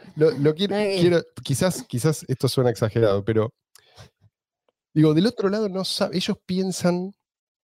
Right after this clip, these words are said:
Speaker 1: que somos nuevos. Me da la impresión, ¿no? Yo cuando enfrento a veces a tipos que por ahí no tienen muy claro qué es lo que pasó, o no les importa,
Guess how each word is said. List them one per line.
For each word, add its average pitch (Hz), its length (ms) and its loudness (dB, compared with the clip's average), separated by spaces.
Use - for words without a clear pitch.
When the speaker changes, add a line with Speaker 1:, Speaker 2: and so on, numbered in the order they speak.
Speaker 1:
que 143 100 2
somos 175 600 0
nuevos. 113 760 -2
Me 117 200 0
da 165 100 4
la 185 80 4
impresión, 107 420 0
¿no? 123 80 0
Yo 139 160 -4
cuando 107 460 0
enfrento 110 840 -4
a 101 120 0
veces 104 340 -4
a 98 480 -4
tipos 135 320 -2
que 107 320 -2
por 110 140 0
ahí 127 80 4
no 123 80 0
tienen 123 180 2
muy 104 140 -4
claro 104 540 2
qué 120 180 2
es 120 60 4
lo 110 120 4
que 104 100 -2
pasó, 98 460 0
o 147 360 6
no - 100 0
les 156 140 -4
importa, 101 600 0